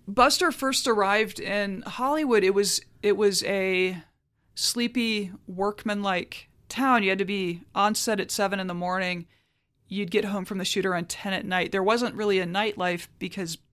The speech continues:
everyone was working these very, very long days. And then I think after the war, the studios began to want to gla-,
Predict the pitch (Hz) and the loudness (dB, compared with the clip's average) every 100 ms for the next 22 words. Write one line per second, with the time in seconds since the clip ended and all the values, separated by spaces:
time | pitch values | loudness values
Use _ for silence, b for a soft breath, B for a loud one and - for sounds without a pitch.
0 | _ _ - 202 208 220 196 180 180 185 | _ _ -4 -2 2 2 0 -2 -4 -4
1 | 214 185 170 180 190 196 180 185 196 190 | -4 -4 -4 -2 0 0 0 0 2 0
2 | 165 160 170 170 165 170 170 - _ _ | -2 -4 -6 -6 -6 -4 -6 -8 _ _
3 | _ _ _ - 208 185 208 233 240 226 | _ _ _ -6 -4 -2 0 2 2 0
4 | 226 180 _ _ _ _ _ - 220 254 | -2 -6 _ _ _ _ _ -6 0 2
5 | 240 226 233 220 196 190 220 269 240 196 | 4 2 4 4 4 4 2 4 4 2
6 | 190 180 160 _ _ _ _ - 196 - | 0 -4 -12 _ _ _ _ -8 -4 -2
7 | - - 233 240 240 220 202 196 202 185 | -2 -4 -2 0 2 4 4 2 -4 -2
8 | 185 185 208 185 180 - 202 170 180 180 | -2 -2 -4 -2 -2 -2 -8 -6 -4 -2
9 | - 175 | -4 -8